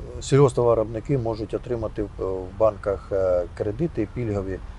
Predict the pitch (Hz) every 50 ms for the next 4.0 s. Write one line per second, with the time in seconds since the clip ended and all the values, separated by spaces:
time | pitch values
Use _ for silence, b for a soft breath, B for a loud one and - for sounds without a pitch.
0 | B B - - - 110 95 - - - - - - - 127 113 104 - - -
1 | 110 104 104 117 175 196 196 175 160 - - 160 147 139 147 147 143 135 131 127
2 | 120 113 107 104 110 117 127 135 127 - - 117 110 107 107 104 101 98 95 92
3 | 92 90 92 104 107 107 104 - 104 92 101 98 92 - 117 117 107 101 95